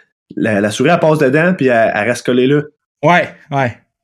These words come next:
Speaker 1: Fait que là, le lendemain matin, il se lève, il voit la souris. J'ai jamais vu un grand gars, là, avoir peur d'une petite affaire de même, tu sais, il mesure <laughs> sept, il voit la souris comme pognée dans le, dans, dans l'affaire de, qui, qui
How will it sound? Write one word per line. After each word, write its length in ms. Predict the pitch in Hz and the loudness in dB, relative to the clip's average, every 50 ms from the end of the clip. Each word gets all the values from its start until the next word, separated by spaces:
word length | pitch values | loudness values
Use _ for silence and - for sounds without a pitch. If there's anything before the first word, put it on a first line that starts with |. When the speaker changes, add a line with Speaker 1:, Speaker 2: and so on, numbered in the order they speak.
| _ _ _ _ _ _ _ _ _ _ _ _ _ _ | _ _ _ _ _ _ _ _ _ _ _ _ _ _
Speaker 1:
Fait 120 | - 117 110 | -6 -4 -2
que 100 | 113 147 | 0 0
là, 180 | 147 143 139 | 2 2 2
le 40 | 127 127 | 2 2
lendemain 220 | 131 135 139 143 | 2 2 0 0
matin, 260 | 147 135 135 - 160 | 0 0 0 0 0
il 80 | 160 151 | 0 0
se 160 | 151 - 127 | -2 -2 -2
lève, 320 | 127 131 151 180 180 175 - - _ _ _ _ _ | 0 2 2 2 0 -2 -6 -14 _ _ _ _ _
il 120 | 107 101 | -6 -4
voit 180 | 98 120 135 131 | -2 0 2 2
la 60 | 123 | 0
souris. 540 | - - - 131 120 117 117 139 151 151 - _ _ _ _ _ _ _ _ _ _ _ _ | 0 -2 -2 -2 0 0 0 -2 -4 -6 -8 _ _ _ _ _ _ _ _ _ _ _ _
J'ai 100 | _ - | _ -6
jamais 240 | 113 113 156 170 190 208 | -2 0 2 2 4 4
vu 60 | 214 | 4
un 120 | 185 156 | 2 2
grand 360 | 139 135 135 151 170 160 160 | 2 0 0 0 2 2 2
gars, 240 | 160 147 170 180 190 | 2 2 2 2 4
là, 180 | 190 185 175 - - | 2 2 0 0 -2
avoir 320 | 123 120 127 120 127 131 | -4 0 0 0 0 2
peur 140 | - - 147 | 0 0 0
d'une 160 | 151 147 120 | 2 0 -2
petite 140 | 117 - - 127 | -2 -2 -4 -2
affaire 240 | 117 - 131 131 | 0 2 2 2
de 80 | 131 120 | 2 2
même, 160 | 120 147 180 180 | 2 2 2 2
tu 100 | 180 190 | 2 2
sais, 60 | 180 | 2
il 60 | 139 131 | 2 0
mesure 220 | 117 - 165 180 175 | 0 2 2 2 2
<laughs> 340 | - - 185 180 - 170 | 0 -4 -6 -4 -2 -2
sept, 680 | 151 - - 180 190 - - - - - - - - 165 127 | -2 0 0 0 0 0 -2 -8 -14 -12 -12 -8 -6 -2 0
il 120 | 131 139 | 0 2
voit 140 | 135 175 170 | 2 4 4
la 100 | 170 175 | 2 2
souris 320 | 175 - 185 170 175 226 | 2 2 2 4 4 4
comme 240 | 220 208 185 170 143 | 4 2 2 2 2
pognée 240 | - 165 160 180 202 | 0 2 2 4 4
dans 160 | 185 170 165 | 4 4 4
le, 340 | 156 143 135 131 127 127 117 - - _ _ _ _ _ _ _ | 4 2 2 2 2 0 -2 -4 -10 _ _ _ _ _ _ _
dans, 320 | - 131 131 127 127 131 127 | -6 -4 -2 0 0 0 0
dans 80 | 123 127 | 0 0
l'affaire 300 | 127 120 - - 165 165 | 0 0 0 0 2 2
de, 200 | 151 135 131 127 | 2 2 0 0
qui, 320 | 127 - 120 120 117 110 - | 0 0 0 0 -2 -2 -6
qui 80 | - | -14